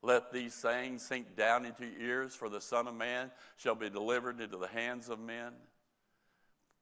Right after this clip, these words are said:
But they understood not this saying, and it was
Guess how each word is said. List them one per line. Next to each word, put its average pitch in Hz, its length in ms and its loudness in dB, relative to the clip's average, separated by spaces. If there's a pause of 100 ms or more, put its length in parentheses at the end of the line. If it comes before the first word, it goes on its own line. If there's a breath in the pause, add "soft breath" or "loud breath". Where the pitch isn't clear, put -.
(320)
But 113 260 4
they 101 220 0
understood 131 840 -2
not 113 420 0
this 123 200 -4
saying, 117 580 -6
and 104 240 -2
it 117 180 -6
was 107 540 -4